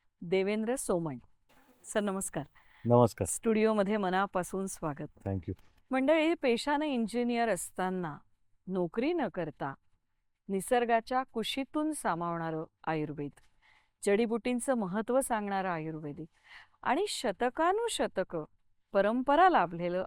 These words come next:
Speaker 1: आयुर्वेद, त्याचा अभ्यास करत नोकरी न करता जागतिक स्तरावर आयुर्वेदाला मानाचं स्थान मिळवून देण्यासाठी देवेंद्र सोमण साताऱ्याच्या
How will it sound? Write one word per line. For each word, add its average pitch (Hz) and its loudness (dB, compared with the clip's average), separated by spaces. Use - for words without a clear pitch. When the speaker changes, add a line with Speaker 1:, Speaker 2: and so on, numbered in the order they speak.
Speaker 1:
आयुर्वेद, 151 -6
त्याचा 208 2
अभ्यास 190 -4
करत - -4
नोकरी 220 0
न 247 0
करता 202 -2
जागतिक 185 2
स्तरावर 254 2
आयुर्वेदाला 190 0
मानाचं 185 -4
स्थान 190 -4
मिळवून 175 -4
देण्यासाठी 160 -6
देवेंद्र 190 -4
सोमण 160 -8
साताऱ्याच्या 202 0